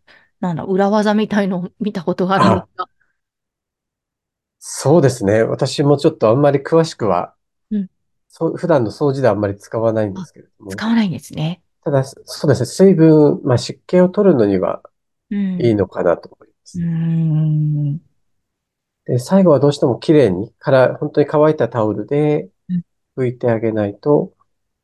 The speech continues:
Speaker 2: えっと、汚れ、まあ、きれいにならないので。
Speaker 1: うん。
Speaker 2: はい。空拭きが重要というのはあります。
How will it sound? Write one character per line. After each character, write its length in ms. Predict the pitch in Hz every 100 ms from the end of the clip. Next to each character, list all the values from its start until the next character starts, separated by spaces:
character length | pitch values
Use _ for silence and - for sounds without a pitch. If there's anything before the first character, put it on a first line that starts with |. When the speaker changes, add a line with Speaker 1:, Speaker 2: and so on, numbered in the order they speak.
| _ -
Speaker 2:
え 60 | 98
っ 40 |
と、 80 | 104
汚 300 | 104 101 104
れ、 340 | 98 95 95 -
ま 100 | 117
あ、 20 |
き 120 | -
れ 100 | 123
い 40 | -
に 100 | 98
な 140 | 98
ら 100 | 98
な 100 | 95
い 80 | 95
の 100 | -
で。 260 | 104 98 _ _
Speaker 1:
う 40 | 185
ん。 480 | 190 190 180 170
Speaker 2:
は 180 | - 110
い。 140 | 95 - _ _ _ _ _ _ _
空 200 | - 131
拭 120 | 123 123
き 180 | 165
が 120 | 156 147
重 180 | 120
要 160 | 107 123
と 100 | 117
い 40 |
う 20 | 92
の 100 | 87
は 160 | - - _ _ _ - 151
あ 60 | 110
り 100 | -
ま 120 | 185
す。 220 | - _